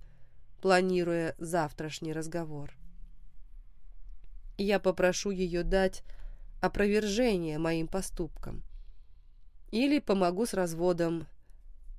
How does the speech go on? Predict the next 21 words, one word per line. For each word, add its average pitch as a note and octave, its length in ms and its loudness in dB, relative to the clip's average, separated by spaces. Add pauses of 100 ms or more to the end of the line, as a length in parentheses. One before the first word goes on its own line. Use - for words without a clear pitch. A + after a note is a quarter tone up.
(100)
накажу G3 520 4
ее F3+ 340 2
упыря F3 460 2
бывшего. D#3 580 -4 (920)
В G#3 100 2
общем, G3+ 560 2
сделаю F3+ 600 2
для D#3+ 180 0
нее F3 340 2
что-то, F3+ 640 0 (380)
способное F#3+ 840 2
загладить F3+ 720 2
мои D#3+ 340 0
прошлые D#3 600 0
поступки. - 800 -6 (1600)
Этери A#3 460 6
могла G#3 380 4
бы F#3 340 4
выступить F#3+ 720 -2
с - 120 -4
заявлением E3+ 1040 2